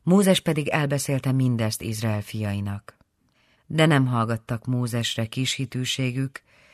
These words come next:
és a kemény munka miatt. Azután így beszélt Mózeshez az Úr: „Menj be a fáraóhoz, Egyiptom királyához,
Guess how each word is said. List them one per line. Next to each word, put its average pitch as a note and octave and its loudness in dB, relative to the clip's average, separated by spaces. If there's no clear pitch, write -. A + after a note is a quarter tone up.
és - 0
a C#3+ 2
kemény A2 0
munka G2+ -4
miatt. G2 -8
Azután F#3+ 2
így D3+ -2
beszélt A#2+ -2
Mózeshez B2 -2
az A2+ -4
Úr: G#2+ -8
„Menj D#3+ 6
be D3+ 4
a C#3 2
fáraóhoz, C#3 0
Egyiptom B2+ 0
királyához, C3 0